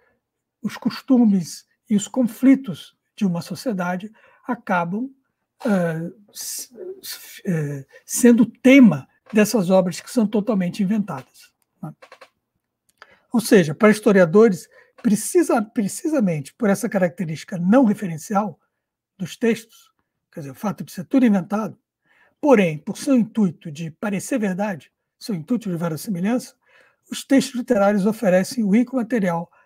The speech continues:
para investigar lógicas sociais, quer dizer,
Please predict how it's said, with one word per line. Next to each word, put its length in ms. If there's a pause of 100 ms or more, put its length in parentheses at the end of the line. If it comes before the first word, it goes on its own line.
(140)
para 140
investigar 880 (460)
lógicas 520
sociais, 560
quer 160
dizer, 320